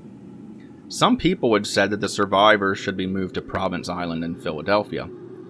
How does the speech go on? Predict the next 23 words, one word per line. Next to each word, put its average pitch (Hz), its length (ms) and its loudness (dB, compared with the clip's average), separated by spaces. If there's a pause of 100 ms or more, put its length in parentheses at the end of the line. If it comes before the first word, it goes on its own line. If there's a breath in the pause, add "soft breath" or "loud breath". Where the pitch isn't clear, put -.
(280)
which 101 180 -4
is 90 120 -4
that 98 180 4
area 92 340 2
of 73 120 -6
South 92 360 -4
Philadelphia 85 760 -2
now 90 280 -6
dominated 82 760 -8
by - 380 -14
the 90 160 -6
airport, - 380 -8 (1300)
which - 180 -2
was 110 160 6
inhabited 92 640 -2
by 92 120 2
what 87 320 0
are, 85 140 -2
what - 460 -6
were 87 100 -2
called 85 300 -2
Moravian 92 580 0
Indians, 62 540 -12